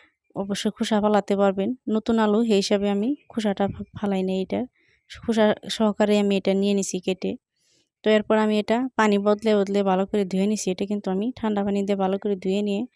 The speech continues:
তারপর আমি এখানে পানি গরম করতে দিয়ে দিলাম। পানির মধ্যে দিয়ে দিলাম এক চামচ পরিমাণ লবণ। তারপর আমি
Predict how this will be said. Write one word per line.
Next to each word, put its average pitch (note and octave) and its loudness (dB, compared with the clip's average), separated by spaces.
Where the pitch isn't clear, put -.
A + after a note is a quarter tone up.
তারপর G3 -2
আমি G3+ 0
এখানে G3+ -2
পানি A3 0
গরম G#3 0
করতে A3+ -4
দিয়ে G#3+ 0
দিলাম। G3+ -2
পানির G#3+ -2
মধ্যে G3+ -2
দিয়ে G#3 -2
দিলাম G3 -4
এক G#3 -10
চামচ G#3 -4
পরিমাণ G3 -4
লবণ। G3 0
তারপর F#3+ -4
আমি G3+ -2